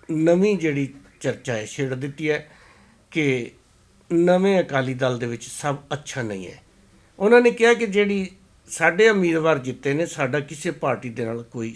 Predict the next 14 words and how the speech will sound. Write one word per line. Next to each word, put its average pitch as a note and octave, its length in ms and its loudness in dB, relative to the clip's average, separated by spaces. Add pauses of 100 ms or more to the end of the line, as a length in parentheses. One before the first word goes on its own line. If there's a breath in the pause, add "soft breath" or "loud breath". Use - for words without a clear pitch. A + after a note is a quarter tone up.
ਸੰਬੰਧ A#2+ 400 -6
ਨਹੀਂ G2 280 -12
ਹੈ। F2+ 140 -14 (1400)
ਵੀਹ G3+ 200 -2
ਸੌ C4 240 4
ਸਤਾਈ F#3 360 0
ਦੀ G3 220 -4 (260)
ਤਸਵੀਰ D#3 380 -6 (260)
ਸਾਫ਼ D#3+ 420 0
ਨਹੀਂ, D#3+ 260 2
ਪਰ E3 220 -4
ਸੰਕੇਤ E3 540 -6
ਮਜ਼ਬੂਤ A2+ 540 -8
ਨੇ। F#2+ 180 -14